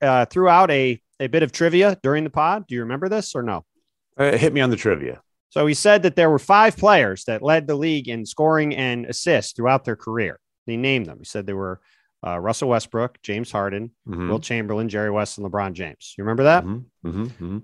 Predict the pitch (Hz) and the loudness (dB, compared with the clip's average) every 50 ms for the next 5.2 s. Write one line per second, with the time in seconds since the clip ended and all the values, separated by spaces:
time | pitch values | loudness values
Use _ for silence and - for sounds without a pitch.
0 | - - 180 220 254 165 165 156 151 139 127 110 - - 104 101 131 107 113 113 | 0 2 4 6 6 6 6 6 6 6 6 4 2 -2 -2 0 0 2 2 2
1 | 113 117 101 123 147 160 170 165 135 117 - - 143 139 127 - 117 113 123 143 | 0 0 2 4 4 4 4 4 2 -2 0 2 2 2 2 0 -4 -4 -4 -4
2 | - - - - 135 127 127 110 120 113 101 104 95 113 113 - 123 113 - - | -6 -6 -6 -4 -4 -2 -2 0 -2 -2 -4 -4 -6 -6 -6 -6 -8 -10 -12 -8
3 | - 110 110 98 92 92 95 113 120 92 73 71 - - - 67 69 73 92 107 | -4 -2 0 0 0 2 2 2 2 2 0 -4 -8 -10 -10 -10 -10 -8 -8 -8
4 | 127 - 135 127 101 85 80 98 151 - - 135 139 170 185 - - - 127 107 | -4 0 2 2 2 2 0 -2 -4 -6 -8 -8 -6 -4 -4 -4 -4 -6 -6 -6
5 | 101 107 123 151 | -4 -6 -8 -10